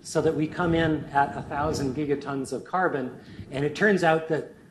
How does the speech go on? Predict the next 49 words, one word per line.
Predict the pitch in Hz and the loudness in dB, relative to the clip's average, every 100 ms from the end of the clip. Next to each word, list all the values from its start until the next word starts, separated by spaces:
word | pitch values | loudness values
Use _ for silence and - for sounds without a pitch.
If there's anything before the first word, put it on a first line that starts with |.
| - | -6
the | |
longer | 143 180 190 180 | -2 2 2 2
you | 175 156 | 2 2
wait, | 165 160 151 - | 4 2 0 -8
the | |
faster | - 143 147 - 135 | -8 -4 -4 -4 -4
you | 127 131 | -4 -4
have | 127 123 - | -6 -8 -8
to | 123 117 | -10 -10
make | 127 131 - | -10 -12 -12
the | 117 | -14
cuts. | - 135 - - - - - - - | -6 -6 -6 -16 -18 -20 -20 -20 -12
And, | 131 131 127 123 - - | -8 -6 -6 -10 -16 -14
you | 143 139 | -8 -6
know, | 131 | -4
making | 143 151 151 135 | -2 -2 -2 -6
five | - 143 143 - | 0 2 2 -2
percent | 143 156 143 | -6 -6 -6
cuts | - 147 - | -6 -6 -6
in | 131 | -6
C | - 151 | -2 0
O | 147 | 0
two | 147 156 | 0 -2
emissions | 143 139 151 139 135 - | -2 -2 -2 -4 -6 -10
per | - 135 | -10 -8
year | 131 143 143 139 123 | -6 -2 2 2 2
or | 107 | -2
ten | - 165 | -4 -2
percent | 160 143 156 143 | -2 -2 -2 0
or | |
whatever, | 147 147 143 - - - - | 2 4 2 0 -12 -12 0
whatever | 143 170 160 | 4 4 4
the, | 160 - - - - - | 0 -4 -16 -18 -16 -10
you're | 131 | 0
trying | 180 175 | 2 4
to | |
do | 147 175 | 6 8
every | 160 170 | 8 8
year | 220 190 | 10 10
is | 175 139 | 8 -2
gonna | - 156 | -4 -4
cost | - 151 147 - | -4 -4 -4 -6
you | 139 | -6
money | 135 170 135 | -2 0 0
because | 107 110 120 110 | -4 -6 -8 -6
you | |
have | 123 123 | -4 -6
to | 110 | -6
build, | 131 123 117 | -4 -4 -4